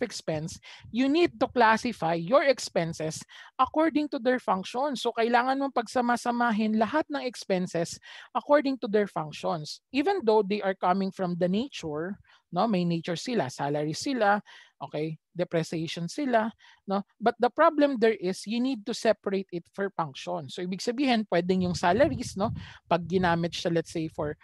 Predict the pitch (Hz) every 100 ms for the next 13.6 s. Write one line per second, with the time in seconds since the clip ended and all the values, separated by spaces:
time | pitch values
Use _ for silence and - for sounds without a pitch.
0 | _ _ 170 - 320 294 233 247 - _
1 | _ _ - - - 170 190 180 175 175
2 | - - - - 175 170 - 330 262 240
3 | 247 226 196 233 - - 381 165 123 -
4 | _ - - - - - 240 220 349 -
5 | 165 123 - _ _ - - - - 190
6 | 226 196 208 196 226 233 262 - 214 208
7 | 220 269 - 170 - 165 139 220 208 -
8 | - 220 262 294 233 190 202 190 202 196
9 | 190 - 208 196 - 175 170 - 175 -
10 | 156 147 - 160 143 - 156 - - -
11 | _ 165 160 151 - - 202 196 190 180
12 | 165 156 - - 175 156 151 151 139 -
13 | 139 131 123 - 123